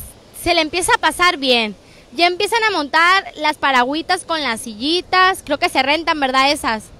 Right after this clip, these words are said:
Está súper bien. Y miren, vienen familias de todo, vienen aquí, ¿eh?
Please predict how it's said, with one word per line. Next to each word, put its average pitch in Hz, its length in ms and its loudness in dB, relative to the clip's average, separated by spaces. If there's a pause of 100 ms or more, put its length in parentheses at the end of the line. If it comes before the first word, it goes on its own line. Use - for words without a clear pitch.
(960)
Está 247 460 -2 (120)
súper 247 380 -2
bien. 247 560 -6 (320)
Y 247 140 -6
miren, 233 460 -4 (220)
vienen 269 320 -2
familias 277 720 0
de 262 140 -2
todo, 262 260 -4
vienen 294 240 -10
aquí, 254 320 -10
¿eh? 247 180 -8